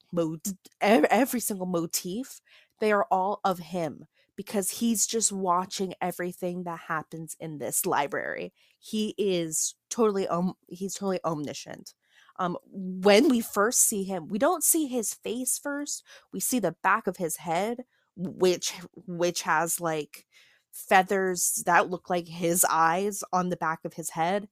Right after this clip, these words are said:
because yet again, he sees everything. And then he turns his head <laughs> around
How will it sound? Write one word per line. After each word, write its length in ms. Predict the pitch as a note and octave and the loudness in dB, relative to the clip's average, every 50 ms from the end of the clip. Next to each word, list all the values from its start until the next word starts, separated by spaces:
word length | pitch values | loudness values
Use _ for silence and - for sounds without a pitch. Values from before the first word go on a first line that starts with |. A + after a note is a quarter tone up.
| _ _ | _ _
because 420 | E3+ - _ E3+ D3+ C#3 - - | -16 -10 _ -6 -6 -6 -8 -8
yet 200 | - D#3 D3+ D#3 | -6 -6 -4 -4
again, 640 | D#3+ E3+ E3+ A3 A3+ A3+ G#3+ G3+ G3+ F#3+ F#3 F#3 F#3 - _ _ _ _ _ | -4 -2 2 4 4 4 4 2 0 0 -2 -4 -8 -12 _ _ _ _ _
he 260 | _ - - F3+ D#3+ | _ -8 -6 -6 -4
sees 680 | D#3 - - - - - G3+ F#3+ F3+ E3 D#3+ D3+ - - - - | -2 -2 0 0 2 0 0 0 -2 -2 -2 -2 -4 -4 2 4
everything. 880 | G#3+ A3 A3 - G#3 G3 G3 - - F#3 F3 E3+ E3 E3 E3 E3 E3 - _ _ _ _ _ _ _ _ _ _ _ _ - | 4 4 4 2 -2 -2 -2 -4 -4 -6 -6 -4 -6 -8 -8 -12 -16 -18 _ _ _ _ _ _ _ _ _ _ _ _ -2
And 380 | F#3+ F3 F3+ F3 F3 F3 E3 | 0 0 2 2 0 0 2
then 340 | D#3+ G#3+ A3+ A3 G#3 G3 F#3+ | 4 6 6 6 6 4 0
he 360 | F#3+ F3 - F3 E3 D#3 - _ | -2 -4 -6 -6 -6 -6 -6 _
turns 300 | - - G#3 G3+ G3 - | -2 0 0 0 0 -2
his 100 | F3 - | -4 0
head 200 | G3+ G#3+ G3 G3 | 4 4 6 6
<laughs> 0 | |
around 420 | G#3 A3+ A3+ A3 A3 A#3 A#3 G#3 | 4 6 4 4 4 4 0 0